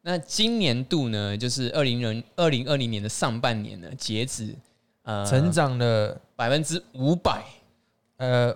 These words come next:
Speaker 2: 百分之五百呢，是前十趴的 Podcast 的创作者，他们的观看率
Speaker 1: 对。
Speaker 2: 增长了百分之五百。
Speaker 1: 对，
Speaker 2: 干，
Speaker 1: 所以是
Speaker 2: 五，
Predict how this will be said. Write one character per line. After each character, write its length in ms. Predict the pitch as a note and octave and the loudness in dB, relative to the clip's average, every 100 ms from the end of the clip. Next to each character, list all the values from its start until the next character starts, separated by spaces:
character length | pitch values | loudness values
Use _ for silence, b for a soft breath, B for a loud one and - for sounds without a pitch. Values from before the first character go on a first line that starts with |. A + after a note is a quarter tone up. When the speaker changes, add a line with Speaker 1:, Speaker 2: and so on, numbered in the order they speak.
| - - | -2 2
Speaker 2:
百 140 | D3+ | 4
分 140 | A3+ C4 | 4 2
之 80 | D3+ | 0
五 160 | F#3+ | 0
百 220 | F#3+ D#3+ | 2 2
呢， 180 | C#3 C3+ | 2 0
是 180 | C3+ F3 | -2 -2
前 380 | - - C#3+ D#3+ | -2 0 -2 -4
十 280 | - C3+ C#3+ | -10 -10 -8
趴 280 | D3+ D3+ | -6 -2
的 100 | D3+ B2 | -2 -2
Podcast 680 | - D3 C#3+ - D#3 B2+ A#2 | -4 -4 -4 -4 -6 -4 -6
的 160 | G#2+ G2+ | -8 -8
创 300 | - D3 C3 | -8 -8 -6
作 200 | C3 A2 | -8 -8
者， 160 | A#2 | -10
他 200 | A2 C3 | -8 -8
们 140 | B2+ A2+ | -6 -4
的 180 | A2+ G#2 _ _ _ _ _ | -4 -6 _ _ _ _ _
观 160 | - C#3 | -6 -4
看 200 | C#3+ B2+ | -2 -2
率 200 | A#2+ A2 _ - | -4 -8 _ -8
Speaker 1:
对。 220 | A#2 F#2+ - | -6 -6 -8
Speaker 2:
增 160 | A#2+ A#2+ | -8 -4
长 100 | A2 | -4
了 80 | |
百 140 | G#2 G#2 | -4 -6
分 80 | A2 | -6
之 80 | |
五 100 | G2+ G2+ | -10 -12
百。 200 | - - _ | -14 -16 _
Speaker 1:
对， 220 | A2 F#2+ G#2 - | -14 -14 -16 -12
Speaker 2:
干， 140 | B2+ A#2 | -6 -6
Speaker 1:
所 100 | A#2+ | -6
以 20 | |
是 60 | B2+ _ _ _ _ _ | -16 _ _ _ _ _
Speaker 2:
五， 140 | A#2 | -20